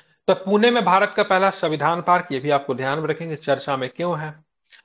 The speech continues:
तो भारतीय थल सेना, भारतीय थल सेना एवं पुनीत बलान समूह ने संयुक्त रूप से देश के प्रथम संविधान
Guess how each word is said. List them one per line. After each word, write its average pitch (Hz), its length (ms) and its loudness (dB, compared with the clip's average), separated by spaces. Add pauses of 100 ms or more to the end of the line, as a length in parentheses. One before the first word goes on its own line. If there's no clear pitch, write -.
(120)
तो 175 80 0
भारतीय 185 400 2
थल 208 320 0
सेना, 180 460 -6 (760)
भारतीय 175 380 0
थल 208 280 0
सेना 160 480 -6 (120)
एवं 151 240 2 (420)
पुनीत 214 340 2
बलान 190 320 4
समूह 175 300 -6
ने 156 120 -2
संयुक्त 175 460 -6
रूप 170 100 0
से 170 140 -4
देश 175 400 0
के 156 160 -4
प्रथम 160 360 -2
संविधान 156 500 -4